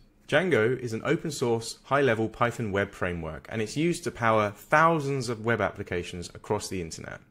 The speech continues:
One of the main advantages of using Django is that it comes with all these different components already built in, ready for you to use.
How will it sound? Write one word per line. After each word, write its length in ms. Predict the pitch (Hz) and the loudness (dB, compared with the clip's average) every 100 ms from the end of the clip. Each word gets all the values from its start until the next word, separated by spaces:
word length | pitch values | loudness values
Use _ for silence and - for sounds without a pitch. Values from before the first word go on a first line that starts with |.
| - - | -14 0
One 100 | 180 | 4
of 60 | |
the 60 | 185 | 4
main 260 | 165 160 160 | 4 4 2
advantages 840 | 123 131 151 143 131 110 90 87 | 2 4 4 0 -2 -2 -2 -4
of 140 | 101 | -4
using 300 | 113 123 110 | -2 0 -2
Django 580 | 101 101 98 80 85 92 | 0 -2 -2 -4 -4 -6
is 140 | 117 117 | -6 0
that 220 | 117 - | 0 0
it 180 | 123 - | -8 -4
comes 300 | 156 160 135 | -2 0 0
with 180 | 117 - | 0 0
all 200 | 147 165 | 2 2
these 200 | 151 135 | 2 0
different 260 | 131 131 120 | -2 -2 -6
components 500 | 110 113 104 98 - | -6 -2 -2 -4 -4
already 300 | 120 123 113 | 0 0 -2
built 280 | 98 107 101 | 0 0 2
in, 180 | 92 92 | -2 0
ready 220 | 98 95 | 0 0
for 140 | - | -4
you 100 | 92 | -6
to 160 | 85 92 | -6 -4
use. 380 | 95 76 - | -4 -4 -10